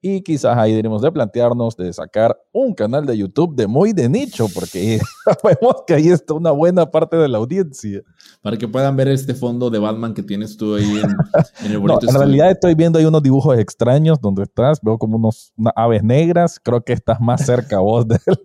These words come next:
Speaker 1: de la parte de Batman.
Speaker 2: <laughs> Sí, bueno, es una, es una, es una pared rosada, pero bueno, lejos de, de, de querer algo, concretar en algo específico, Rafa, sí quiero como resaltar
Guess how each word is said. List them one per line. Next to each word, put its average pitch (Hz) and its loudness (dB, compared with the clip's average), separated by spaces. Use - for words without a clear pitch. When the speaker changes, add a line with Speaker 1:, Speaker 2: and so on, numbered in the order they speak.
Speaker 1:
de 113 0
la 117 4
parte 110 -2
de 107 4
Batman. 104 -2
Speaker 2:
<laughs> 175 -4
Sí, 143 0
bueno, 135 0
es 123 0
una, 131 0
es 113 -6
una, 120 -4
es 104 -12
una 110 -10
pared 107 -4
rosada, 113 -6
pero 117 -4
bueno, 147 -4
lejos 175 0
de, 170 2
de, 117 -2
de 113 -8
querer 120 -4
algo, 143 0
concretar 110 -8
en 131 -4
algo 127 0
específico, 127 -4
Rafa, 139 -6
sí 139 -12
quiero 147 -2
como 120 -4
resaltar 113 -6